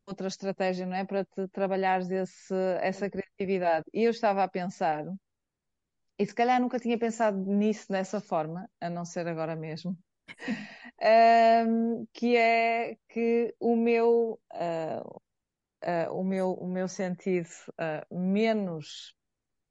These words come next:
ah, explorado ou menos, ah, ah, ah, focado que eu tinha, eh, ao contrário <laughs> da maioria das pessoas, era o visual. Eu sou mais auditiva e sinestésica do que visual.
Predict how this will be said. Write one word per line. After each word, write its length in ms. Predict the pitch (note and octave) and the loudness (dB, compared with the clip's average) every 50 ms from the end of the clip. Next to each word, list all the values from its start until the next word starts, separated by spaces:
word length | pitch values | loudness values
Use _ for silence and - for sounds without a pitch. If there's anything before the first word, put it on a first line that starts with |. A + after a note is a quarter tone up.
| _ - | _ -4
ah, 260 | F3 E3+ E3 D#3+ D3+ - | -2 -2 0 -2 -2 -4
explorado 760 | E3 - - - G3 F#3+ F#3+ F#3+ F#3 F3+ F3 F3 E3 - - - | -6 -10 -8 -4 -2 0 4 4 6 6 6 4 2 -4 -4 -4
ou 160 | F3+ F3+ F3+ | -2 -2 -2
menos, 680 | F#3 F#3+ G3 G3 F#3+ F#3 F3+ F3 E3 D#3 - - - - _ - | 0 0 0 0 0 -2 -4 -4 -6 -8 -8 -12 -14 -14 _ -6
ah, 640 | E3 D#3+ D#3+ D#3+ D#3 D#3 D3+ D3+ D3+ D3 D3 C#3+ - - | -4 -2 -2 -2 -2 -2 -2 -2 -2 -2 -4 -4 -6 -6
ah, 480 | - D3+ D3 C3+ C3 - - - - - _ - - - - - D3 | -6 -6 -4 -4 -6 -6 -8 -10 -14 -16 _ -14 -14 -12 -12 -12 -14
ah, 20 | - - - - | -14 -16 -20 -16
focado 400 | - - G3+ F3 E3+ E3+ E3 _ - | -4 0 4 4 4 4 2 _ -4
que 100 | - F#3+ | -2 -2
eu 100 | F3+ F3 | -2 -2
tinha, 560 | - - G3 F3+ E3+ E3 D#3+ D#3 E3 F3 F#3+ _ _ _ _ _ _ _ _ _ _ _ _ - | -4 -6 -6 -4 -4 -4 -6 -6 -8 -10 -12 _ _ _ _ _ _ _ _ _ _ _ _ -4
eh, 260 | F3 F#3 F3+ F3+ - - | -2 0 2 2 2 2
ao 160 | - G3 G3 | 2 2 2
contrário 440 | G3 G#3+ G3+ F#3+ - E3+ F3 G3 G3 | 2 0 -2 -2 0 0 -2 -2 -2
<laughs> 140 | F3+ G#3 A3+ | -6 -4 -2
da 40 | G3 | -2
maioria 380 | G3 G3 F#3+ F3+ F3+ F3+ F3+ | -2 -2 -2 0 0 2 2
das 200 | F3 F3+ F3+ F3 | 2 2 0 -2
pessoas, 380 | - - - - F3+ F#3 G3 F#3+ | -4 -10 -4 -2 0 0 2 2
era 220 | G3 F#3+ F#3+ G3 F#3+ | 2 2 2 2 0
o 40 | F#3+ | 0
visual. 540 | G#3 G#3 G3+ F#3+ G3+ G3 F#3+ F3+ D#3+ D#3+ D3+ - _ _ _ - - - _ _ _ - - | 0 -2 -2 -2 -2 0 0 0 0 -2 -6 -10 _ _ _ -20 -20 -20 _ _ _ -8 -6
Eu 100 | F#3 F3+ | -6 -6
sou 180 | - - G#3+ G3+ | -2 -2 -2 -2
mais 300 | G3+ G3+ G3+ G3+ G3+ G3+ | -2 -2 -2 -4 -2 -2
auditiva 560 | G3 F#3 F3+ F#3 F#3+ F3+ F#3+ F#3+ F#3+ E3+ F3 | -2 -2 0 -2 -2 -2 -2 -2 -2 -2 -2
e 60 | F3+ F#3+ | -4 -4
sinestésica 800 | - - F#3+ F#3 F3 - - F3+ E3+ F3 F3+ E3+ D#3+ - F3+ E3+ E3+ | -4 -6 -6 -6 -6 -6 -6 -4 -4 -2 -4 -4 -6 -6 -6 -6 -6
do 200 | E3 F3 F3 E3+ | -4 -6 -8 -8
que 120 | - F3 F3 | -8 -6 -6
visual. 520 | F3 F3 F3 F3+ E3 D#3 D3+ C#3+ D3 | -4 -4 -4 -4 -4 -4 -4 -6 -8